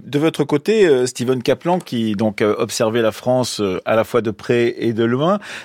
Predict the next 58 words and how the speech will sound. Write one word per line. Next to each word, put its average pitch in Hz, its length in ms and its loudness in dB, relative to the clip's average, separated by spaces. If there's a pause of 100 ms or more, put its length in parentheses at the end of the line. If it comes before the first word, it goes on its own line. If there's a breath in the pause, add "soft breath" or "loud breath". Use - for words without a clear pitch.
(120 loud breath)
vous, 117 380 -4
vous, 131 240 -2
vous 123 180 -2
dites 202 220 -4
souvent 151 380 0
qu'effectivement, 143 880 0
euh, 113 320 0 (100)
une, 139 240 0
une 117 440 2
des 131 100 0
particularités 139 1040 4 (180)
de, 113 300 4
de 110 140 0
cette 113 200 -2
télévision-là, 139 640 2
en 135 100 4
tout 113 100 -6
cas 120 360 4
de 104 120 0
l'exigence 113 600 0
d'une 107 140 -2
sorte 107 220 -2
de 107 100 2
télévision 107 440 -2
publique, 143 360 -4
c'était 165 380 0 (400 loud breath)
de 107 100 -6
tenter 131 440 0
quand 143 140 -2
même 185 340 0 (340 loud breath)
de 123 480 4
niveler 139 380 4
par 127 180 2
le 139 140 2
haut 151 340 2
et 117 80 -4
non 113 140 -4
pas 123 160 2
par 113 180 2
le 117 140 2
bas, 131 400 2
euh, 113 500 2
les 110 460 2
spectateurs, 120 640 0
c'est-à-dire 104 340 0
de 113 60 0
leur 110 140 0
proposer, 131 760 2
euh, 113 60 0
quelque 117 300 -4
chose 160 240 -2
d'un 120 140 -2
peu 139 180 -4
plus 131 360 -4
élevé 135 320 4
que 139 160 0
ce - 100 -10
que, 117 440 4